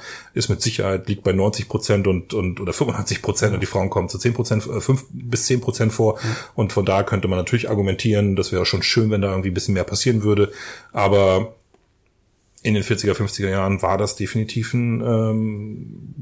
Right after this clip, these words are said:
Speaker 1: das Gangstergeschäft wohl
Speaker 2: Ja.
Speaker 1: einfach ein Männergeschäft. Wenn's das nicht heute
Speaker 2: Ja,
Speaker 1: immer noch
Speaker 2: auch
Speaker 1: ist.
Speaker 2: noch, ja,
Speaker 1: Ich, ich
Speaker 2: ich
Speaker 1: gehe
Speaker 2: wollte
Speaker 1: ganz
Speaker 2: gerade
Speaker 1: stark
Speaker 2: sagen, ja,
Speaker 1: davon
Speaker 2: ja.
Speaker 1: aus, so,
Speaker 2: Genau.
Speaker 1: dass das, das, das Böse ist irgendwie immer noch in
Speaker 2: Mhm.
Speaker 1: Männerhand.
Speaker 2: Ja,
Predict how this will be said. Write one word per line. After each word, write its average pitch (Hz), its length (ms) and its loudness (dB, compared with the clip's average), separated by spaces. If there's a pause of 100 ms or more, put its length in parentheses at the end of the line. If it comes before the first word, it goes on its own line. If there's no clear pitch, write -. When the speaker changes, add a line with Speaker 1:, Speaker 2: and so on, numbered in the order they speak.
(280)
Speaker 1:
das - 180 0
Gangstergeschäft 113 640 -2
wohl 113 320 0
Speaker 2:
Ja. 120 120 2
Speaker 1:
einfach - 280 -2
ein 117 300 -2
Männergeschäft. 90 580 -2 (200)
Wenn's 110 200 2
das 123 180 2
nicht 120 160 2
heute 123 220 2
Speaker 2:
Ja, 143 140 4
Speaker 1:
immer 170 100 2
noch 85 140 0
Speaker 2:
auch 135 80 6
Speaker 1:
ist. 135 80 6
Speaker 2:
noch, 135 120 6 (160)
ja, 135 120 4
Speaker 1:
Ich, 123 80 2
ich - 80 0
Speaker 2:
ich - 180 2
Speaker 1:
gehe 156 80 8
Speaker 2:
wollte 120 120 6
Speaker 1:
ganz - 0 -
Speaker 2:
gerade 165 120 8
Speaker 1:
stark 135 200 8
Speaker 2:
sagen, 139 120 6
ja, 127 60 6
Speaker 1:
davon - 240 4
Speaker 2:
ja. 127 80 6
Speaker 1:
aus, 110 300 2
so, 98 200 4 (220)
Speaker 2:
Genau. 123 160 4
Speaker 1:
dass 113 140 2
das, - 260 0
das, - 240 -2
das - 160 -2
Böse 117 340 4
ist 104 100 2
irgendwie 104 260 2
immer 104 160 2
noch 123 120 2
in 107 60 0
Speaker 2:
Mhm. 95 60 0
Speaker 1:
Männerhand. 95 440 0
Speaker 2:
Ja, 131 220 4